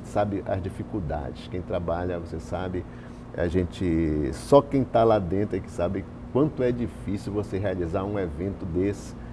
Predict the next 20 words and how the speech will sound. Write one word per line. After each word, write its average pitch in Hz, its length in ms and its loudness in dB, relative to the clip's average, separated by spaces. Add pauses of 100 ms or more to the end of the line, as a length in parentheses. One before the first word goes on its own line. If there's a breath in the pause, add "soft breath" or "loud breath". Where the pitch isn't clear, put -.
(220 loud breath)
e - 80 -6
principalmente 147 720 2
considerando 120 640 2
que - 100 -10
você - 200 -4
tá 120 100 0
trabalhando 131 640 2
com 180 220 -2
a 170 40 2
padroeira 131 380 4
de 139 60 0
uma 139 100 0
arquidiocese, 117 800 -2
então 80 180 -6
você 117 120 -4
tem 127 180 -4 (160)
uma 123 180 -4
série 107 480 0
de 104 80 -4
preocupações, 92 1200 -4